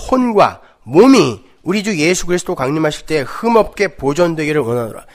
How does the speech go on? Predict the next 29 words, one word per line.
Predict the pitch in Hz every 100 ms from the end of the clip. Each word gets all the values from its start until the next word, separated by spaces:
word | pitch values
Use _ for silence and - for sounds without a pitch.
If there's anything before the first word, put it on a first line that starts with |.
| -
이거 | 214
구원받은 | 220 190 220 214 208 190
교회에게 | 175 190 190 180
한 | 175 165
말이죠. | 123 113 139 101 - - - -
그들은 | 196 208 214 147 -
영의 | 147 160 190
상태에 | 190 190 180 175
들어가 | 143 147 135
있죠? | - - 254 - - _ -
성령과 | - 196 190 170 135
연합된 | 151 165 165
상태니까. | 160 196 202 156 120 123 - _ - _ _
살아있죠? | - - 190 185 143 - 226 330 - - _ -
그 | -
상태가 | 202 185 180 156
영원히 | 135 160 160
지속되는 | 131 143 - 131 113
거예요. | 127 175 -
몸, | - 170 247 160 - - -
새 | - -
몸 | 254 254 185
주실 | 170 233
거란 | 233 208 143
말입니다. | 117 107 107
그러니까 | 170 226 185 - - - -
영, | 196 262 160
혼, | - 294 247
몸이 | 135 147 220 240 294 123